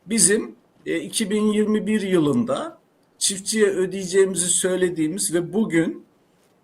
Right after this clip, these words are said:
e, tebliğini de bugün <laughs> yayınladığımız, e, iki bin yirmi yılının, e, üretimlerine ait ödemelerden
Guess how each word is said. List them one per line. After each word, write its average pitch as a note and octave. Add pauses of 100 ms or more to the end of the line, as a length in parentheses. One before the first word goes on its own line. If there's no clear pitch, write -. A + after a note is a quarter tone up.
e, B2+ (600)
tebliğini F3
de F#3+
bugün G#3
<laughs> -
yayınladığımız, A#2 (680)
e, C3+
iki F#3+
bin A3+
yirmi G#3+
yılının, G3+ (680)
e, D3
üretimlerine G3+
ait D3 (400)
ödemelerden F3+